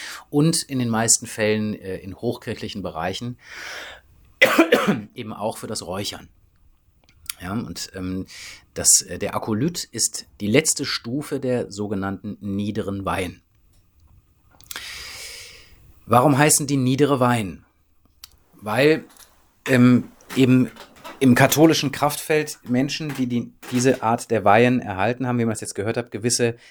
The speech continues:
Teilaufgaben haben und, ähm, noch nicht als Geistliche gelten, also als, ähm, Menschen, die in diesem sogenannten dreigliedrigen Amt, äh, Diakon, Priester, Bischof,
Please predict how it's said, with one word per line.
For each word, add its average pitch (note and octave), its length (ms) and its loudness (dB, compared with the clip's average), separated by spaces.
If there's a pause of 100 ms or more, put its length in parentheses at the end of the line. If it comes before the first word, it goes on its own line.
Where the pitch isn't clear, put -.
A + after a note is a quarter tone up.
(120)
Teilaufgaben E2+ 1000 0
haben F2 380 -14 (440)
und, - 460 -8
ähm, G#2+ 500 -4 (180)
noch - 340 -6
nicht A#2+ 300 -4
als A2+ 260 -6
Geistliche G2+ 840 -2
gelten, E2+ 480 -10
also F#2+ 260 -6
als, - 400 -2
ähm, F#2+ 380 -4
Menschen, G#2+ 400 -4
die G#2 120 -6
in F#2+ 80 -8
diesem F#2+ 200 -8
sogenannten F#2+ 520 -4
dreigliedrigen F#2+ 840 -2
Amt, B2 440 -8 (600)
äh, F2+ 120 -10
Diakon, G#2 460 2
Priester, G2+ 380 -4
Bischof, F2+ 600 -2